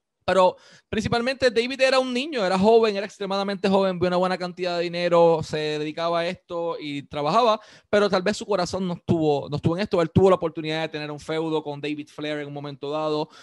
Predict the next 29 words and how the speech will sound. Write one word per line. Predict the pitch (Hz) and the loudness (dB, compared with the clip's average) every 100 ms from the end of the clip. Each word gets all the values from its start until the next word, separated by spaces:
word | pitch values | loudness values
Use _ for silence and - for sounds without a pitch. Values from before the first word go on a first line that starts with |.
| - - | -12 0
No | 170 | 0
fue | - 180 | 4 2
como | 175 170 | 2 0
con | 170 | 0
una | 165 | 0
lucha | 160 151 | 2 2
cinco | 160 151 | 2 0
estrellas, | - 196 208 | 0 2 2
pero | 175 156 | -2 -4
trabajaba | 156 151 151 143 | -4 -2 0 2
bien. | 143 175 185 180 175 _ _ - | 4 4 2 -4 -12 _ _ -4
Eh, | 147 147 151 | 0 2 0
eh, | 143 151 143 | -2 -2 0
David | 160 165 | 2 2
Flair | 170 160 160 | 0 0 -2
fue | - 160 | 0 -2
muy | 151 156 156 | -2 -4 -6
humilde | 151 160 165 156 | -6 -6 -4 -2
siempre | 160 143 143 | -2 -2 -4
con | 135 147 | -4 -4
él, | 156 | -4
siempre | - 160 151 | -4 -6 -4
lo | 151 | -4
trató | 143 143 | -2 -2
bien. | 143 160 151 | -2 -4 -2
Daphne | 160 202 180 165 | 0 0 -4 -4
de | 151 | -2
igual | 147 151 | -2 -4
manera, | 147 151 151 147 | -4 -4 -2 -2